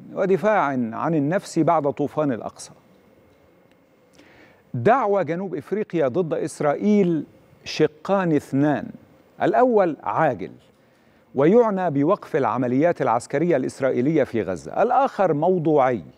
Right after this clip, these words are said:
يتضمن التحقيق في الاتهامات الموجهة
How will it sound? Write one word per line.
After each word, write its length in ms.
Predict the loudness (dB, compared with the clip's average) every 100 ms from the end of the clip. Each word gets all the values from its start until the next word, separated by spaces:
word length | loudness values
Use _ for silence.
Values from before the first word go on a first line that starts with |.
| _ _ _ _ _
يتضمن 540 | -10 -6 -2 0 0 -2
التحقيق 760 | -4 -6 -8 -4 -2 -2 -2 -2
في 180 | 0
الاتهامات 720 | 0 0 -2 -2 0 0 2 0
الموجهة 680 | 0 2 0 0 0 0